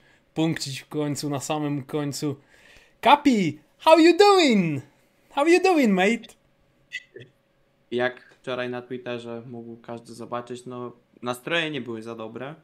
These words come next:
Speaker 2: zwłaszcza po tym, że oprócz Arsenalu tam jeszcze Milan przegrał, to w ogóle psycha i sitting.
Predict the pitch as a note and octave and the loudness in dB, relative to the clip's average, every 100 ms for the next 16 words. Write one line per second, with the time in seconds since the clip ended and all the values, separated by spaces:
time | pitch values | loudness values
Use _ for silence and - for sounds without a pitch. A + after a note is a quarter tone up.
0 | _ A2+ A#2 A#2 - A#2 - A#2 A#2 A2+ | _ -18 -14 -14 -12 -14 -14 -16 -14 -16
1 | A2 A2+ A2 - A2 A2 A2 A2 G#2+ G#2+ | -14 -14 -14 -18 -18 -18 -18 -16 -16 -16
2 | G#2+ A2 - A2 A2 G#2+ G#2+ A2+ A2 G#2+ | -18 -18 -16 -16 -14 -16 -16 -16 -14 -14
3 | A2 A2 G2+ G#2+ G#2+ - _ - A2 A2 | -16 -18 -14 -12 -12 -16 _ -20 -16 -14
4 | G#2+ - - - - D#3+ - B2+ E3 | -16 -18 -20 -18 -14 -14 -10 -10 -10